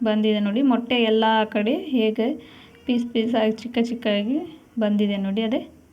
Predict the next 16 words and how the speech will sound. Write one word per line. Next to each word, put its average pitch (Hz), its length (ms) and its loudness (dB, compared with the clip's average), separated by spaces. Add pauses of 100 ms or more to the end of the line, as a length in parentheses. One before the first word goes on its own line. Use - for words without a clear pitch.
(260)
ತುಂಬಾ 214 220 2 (320)
ಚೆನ್ನಾಗಿ 214 360 2
ಬಂದಿದೆ. 202 320 -2 (160)
ಇದು 226 140 2 (100)
ಈಗ 220 140 0 (800)
ಆಗಿದೆ. 202 340 0 (200)
ಇದಕ್ಕೆ 302 240 0 (100)
ಮೇಗ-, 285 280 2 (260)
ಮೇಲೆ 262 220 4 (100)
ಸ್ವಲ್ಪ 233 340 4 (600)
ಕೊತ್ತಂಬರಿಯನ್ನು 247 680 2 (400)
ಹಾಕೋಣ. 226 380 0 (1200)
ನೋಡಿ, 233 220 2 (320)
ಈಗ 233 140 0 (380)
ಇದು 240 160 2 (140)
ರೆಡಿಯಾಗಿದೆ. 226 600 2